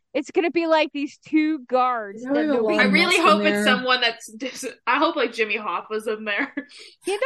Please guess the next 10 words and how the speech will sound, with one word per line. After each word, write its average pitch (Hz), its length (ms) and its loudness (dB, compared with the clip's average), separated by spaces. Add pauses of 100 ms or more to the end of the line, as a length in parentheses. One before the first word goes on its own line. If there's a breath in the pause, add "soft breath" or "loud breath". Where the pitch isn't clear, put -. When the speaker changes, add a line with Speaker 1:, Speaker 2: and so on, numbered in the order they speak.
Speaker 2:
Oh 494 220 8
Speaker 1:
what? 480 160 8
Speaker 2:
my 427 300 6
gosh, - 120 -4
yes! - 460 6 (240)
That 381 180 6
would 494 100 4
be 254 120 -2 (100)
great! 320 420 2
Jimmy 359 380 4